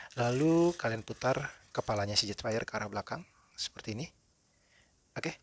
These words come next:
lalu part bagian tangan nih, kalian bisa lihat, kita buka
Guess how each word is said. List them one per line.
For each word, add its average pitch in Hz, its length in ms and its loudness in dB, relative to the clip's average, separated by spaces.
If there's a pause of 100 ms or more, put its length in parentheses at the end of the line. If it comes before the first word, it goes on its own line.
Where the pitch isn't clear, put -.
(280)
lalu 180 240 6
part - 240 -2
bagian 113 240 -2
tangan 131 240 2
nih, 165 140 0 (100)
kalian 117 240 -4
bisa 117 80 0
lihat, 135 180 2 (460)
kita - 160 -6
buka - 240 -6